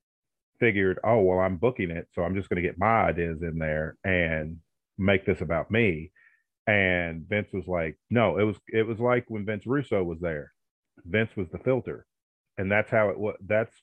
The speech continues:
from what I understand, that's how it was at the Rumble. Shane had all these crazy ideas, and Vince is like, "No." So then Shane is mad about that. So then he's disrespectful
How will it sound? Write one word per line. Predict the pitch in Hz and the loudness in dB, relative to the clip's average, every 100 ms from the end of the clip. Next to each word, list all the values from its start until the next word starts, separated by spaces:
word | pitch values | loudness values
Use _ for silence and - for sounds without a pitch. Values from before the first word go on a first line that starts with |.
| _ | _
from | 104 | -2
what | 101 120 | 2 2
I | 113 | 2
understand, | 101 92 127 127 98 | 0 -4 -2 -2 -2
that's | 95 | -6
how | - 101 | -4 -4
it | 90 | -4
was | 85 95 90 85 87 - - _ _ - | -4 -2 -2 -6 -14 -20 -20 _ _ -8
at | 90 | -4
the | 87 | 0
Rumble. | 98 127 92 80 - _ _ _ | 2 2 0 -4 -10 _ _ _
Shane | - 107 107 113 | -6 0 0 2
had | 107 95 | 0 0
all | 95 | -2
these | 92 90 | -4 -10
crazy | _ 101 92 90 | _ -4 -2 -4
ideas, | 82 82 113 113 87 | -6 -4 0 0 -2
and | 85 | -6
Vince | 98 92 | -6 -8
is | 82 | -8
like, | 87 82 78 _ - | -4 -4 -8 _ -8
"No." | 92 95 78 - _ _ _ _ | -2 -2 -2 -14 _ _ _ _
So | 92 | -4
then | 87 87 | -4 -6
Shane | - 120 123 | 0 2 4
is | 98 82 | 2 0
mad | 104 123 101 85 90 - _ _ _ _ _ _ _ _ _ _ _ | 0 2 2 -2 -6 -12 _ _ _ _ _ _ _ _ _ _ _
about | 95 95 90 82 | -2 0 0 2
that. | 113 117 87 90 _ _ _ | 2 2 0 -6 _ _ _
So | - 95 | -6 -2
then | 98 92 | -2 -2
he's | 87 117 117 120 104 _ | -2 -2 0 -2 -6 _
disrespectful | 113 104 104 - 101 95 95 92 | -6 -6 -12 0 0 0 -4 -4